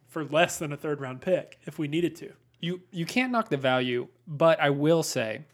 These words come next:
Speaker 2: um, uh, we're, we're not getting to the game yet, but I will say watching the game and watching Hilliard play so much, if that was Duke Johnson in that game, we would have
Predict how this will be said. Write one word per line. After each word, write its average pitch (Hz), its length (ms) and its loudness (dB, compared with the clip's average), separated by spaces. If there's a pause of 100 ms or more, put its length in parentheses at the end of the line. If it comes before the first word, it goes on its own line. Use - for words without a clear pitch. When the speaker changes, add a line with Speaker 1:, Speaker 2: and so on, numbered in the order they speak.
(160)
Speaker 2:
um, 135 420 0
uh, 156 160 -10 (100)
we're, 147 220 0
we're 151 80 2
not 156 140 4
getting 151 160 0
to 143 80 2
the 135 60 -6
game 135 200 -2
yet, 123 80 -2
but 135 100 -2
I 139 40 6
will 151 180 4
say 147 180 2
watching 156 680 2
the 143 100 0
game 127 480 -2
and 131 220 -4
watching 131 360 0
Hilliard 120 480 -4
play 117 300 -2
so 127 380 -4
much, 117 420 -6 (380)
if 147 260 2
that 160 180 4
was 147 180 -2
Duke 135 220 -4
Johnson 139 680 -2
in 135 200 0
that 127 200 -2
game, 135 380 -2 (340)
we 135 180 0
would 131 180 0
have 120 220 -4